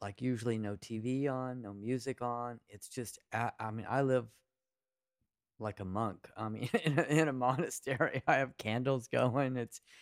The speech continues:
very quiet. I just kinda glide through shit, you know? And that was never me. I, I was like, "Who the hell is this dude?"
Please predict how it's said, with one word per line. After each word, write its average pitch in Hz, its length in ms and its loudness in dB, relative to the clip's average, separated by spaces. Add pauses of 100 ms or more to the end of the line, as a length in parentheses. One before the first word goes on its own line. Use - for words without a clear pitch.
(200)
very 131 480 2
quiet. 120 560 0
I 113 120 2
just 131 240 -8
kinda 117 260 -2
glide 107 580 0
through 120 320 -4
shit, 120 500 0
you 113 160 -4
know? 113 320 -2 (360)
And 131 220 -2
that 170 180 0
was 175 200 0
never 135 420 4
me. 85 280 -8 (220)
I, 117 220 -2
I 117 40 -2
was 117 120 -6
like, 120 220 -8
"Who 175 140 2
the 175 80 -4
hell 151 260 0
is 175 220 -4
this - 260 -14
dude?" - 240 -18